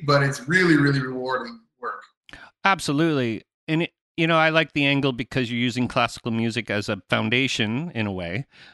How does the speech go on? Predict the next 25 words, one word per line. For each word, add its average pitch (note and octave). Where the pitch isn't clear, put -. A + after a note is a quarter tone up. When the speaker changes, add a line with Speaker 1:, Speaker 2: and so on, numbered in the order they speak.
Speaker 2:
uh, G#2
because G#2+
you're A2+
using G#2+
classical G#2
instruments, G2+
but B2+
you're C3
also C#3
putting C3+
it A#2+
into A#2
a G#2+
new A2+
twist -
by G#2+
saying, A2
"Oh, A#2+
here's D3
modern B2
music F#2
played D#3
by G#2
classical A#2
instruments." G2+